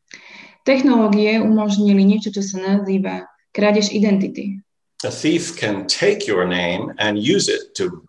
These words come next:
Speaker 2: buy stuff with your credit card or take money out of your account.
Speaker 1: A zlodej si môže vziať tvoje meno a použiť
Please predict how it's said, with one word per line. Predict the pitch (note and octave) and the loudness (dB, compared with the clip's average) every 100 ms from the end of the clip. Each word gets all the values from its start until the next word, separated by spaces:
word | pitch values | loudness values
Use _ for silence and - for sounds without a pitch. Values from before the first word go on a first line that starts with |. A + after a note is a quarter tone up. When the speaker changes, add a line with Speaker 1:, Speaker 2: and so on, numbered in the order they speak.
| - | -4
Speaker 2:
buy | A#2+ B2+ F#3+ | -2 -2 0
stuff | - - - D#3 - | -2 -2 -4 -4 -6
with | F#2 | -6
your | F2+ F2+ - | -4 -4 -2
credit | C3+ C3+ C3+ | 0 0 -2
card | C3 A#2 A#2 G2+ | 0 2 2 0
or | F#2+ | -4
take | - A#2 G#2+ G2 | -4 -6 -6 -4
money | B2+ F#3 - - | -2 -2 -2 -6
out | F#2 G2+ | -6 -6
of | G2+ | -4
your | A#2+ | -4
account. | B2 - - - - _ _ _ _ _ _ _ _ - - - - | -4 -6 -10 -12 -18 _ _ _ _ _ _ _ _ -20 -20 -20 -6
Speaker 1:
A | G3+ | 0
zlodej | G#3 C4+ C#4+ | 2 4 2
si | B3 A3+ | 0 -2
môže | G#3+ G3 F#3+ | -2 -2 -4
vziať | F#3 G#3+ C4+ D4 - _ _ _ _ - | -2 -2 -2 -4 -8 _ _ _ _ -6
tvoje | A#3 C4 | 0 2
meno | B3+ A#3+ A3+ | 2 2 0
a | G3+ | -2
použiť | A#3 A#3+ A#3+ A3+ | -2 -2 -4 -6